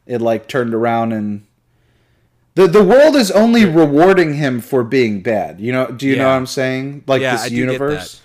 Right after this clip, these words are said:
Speaker 2: But, like, I guess what I'm trying to say is, like, is, like, I think it's easy. It'd be easy, like, in a, in a, in a lesser movie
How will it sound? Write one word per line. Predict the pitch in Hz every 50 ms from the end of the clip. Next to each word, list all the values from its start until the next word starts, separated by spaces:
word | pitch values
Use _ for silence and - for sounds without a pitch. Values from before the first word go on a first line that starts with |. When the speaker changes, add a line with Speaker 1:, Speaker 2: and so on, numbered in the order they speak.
| _ _ _ _ _ _ _ _
Speaker 2:
But, | 147 156
like, | 170 165 160 127 151
I | 160 160
guess | 170 202 185 180
what | 190 180
I'm | 170
trying | 170 185 160
to | 151
say | 135 - 160 151 147
is, | 135 123 -
like, | 127 127 123 117 110 98 _ _
is, | - 127 120 110
like, | 127 123 120 -
I | 139 135
think | 160 165 160
it's | 156 - -
easy. | 143 156 165 165 143 131 135 123 113 - -
It'd | 131 139 127
be | 147 143 - 131
easy, | 135 156 170 156 156 160 151
like, | 139 143 131 127
in | 127
a, | 127 123 -
in | 143 139 131
a, | 127 - -
in | 135 131
a | 127 123
lesser | 113 113 123 135 147 - - 147 123
movie | 113 113 123 123 110 104 107 92 85 80 80 82 -